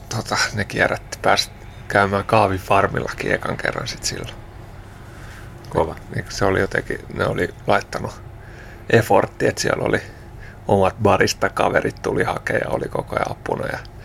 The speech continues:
Speaker 1: sit mentiin niin koko, kaikki kisajat, ne vietiin, oltiinko me jopa yö jossain, jossain siellä maaseudulla, että ne kierrätti muutamat farmit ja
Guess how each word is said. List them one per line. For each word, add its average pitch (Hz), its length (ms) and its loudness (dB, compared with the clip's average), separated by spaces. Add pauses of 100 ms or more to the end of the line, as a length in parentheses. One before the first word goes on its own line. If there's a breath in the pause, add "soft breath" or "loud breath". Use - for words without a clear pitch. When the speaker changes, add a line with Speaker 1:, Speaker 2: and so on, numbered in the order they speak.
(300 loud breath)
Speaker 1:
sit - 260 -10
mentiin - 340 -2
niin - 140 -10
koko, - 340 2 (320)
kaikki - 400 -2 (800 loud breath)
kisajat, 101 440 4 (320)
ne 82 120 2
vietiin, 90 500 2 (520)
oltiinko 127 300 4
me 107 60 8
jopa 104 220 6
yö 107 340 8
jossain, - 420 0 (680 loud breath)
jossain - 360 0
siellä - 200 2
maaseudulla, - 580 0
että - 120 -4
ne - 40 0
kierrätti - 480 0
muutamat - 540 -2
farmit - 440 -6
ja - 60 -12